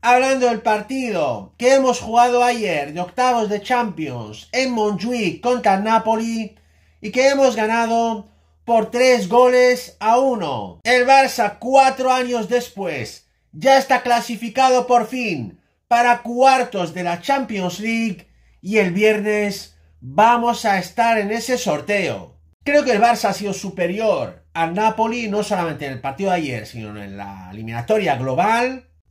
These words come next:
y ha merecido claramente pasar a cuartos de final de la Champions.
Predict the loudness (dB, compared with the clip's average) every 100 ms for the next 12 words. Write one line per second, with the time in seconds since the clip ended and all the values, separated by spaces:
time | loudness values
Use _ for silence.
0 | _ _ -2 0 0 -2 -4 -6 -6 -4
1 | -2 -2 -2 -6 -8 -2 0 0 -2 -4
2 | -6 -6 -6 -6 -4 -2 -2 -4 -10 _
3 | _ _ _ -8 -4 -2 -2 -2 -4 -4
4 | -6 -6 -6 -4 -4 -6 -6 -8 -8 -12
5 | -16 -20 -20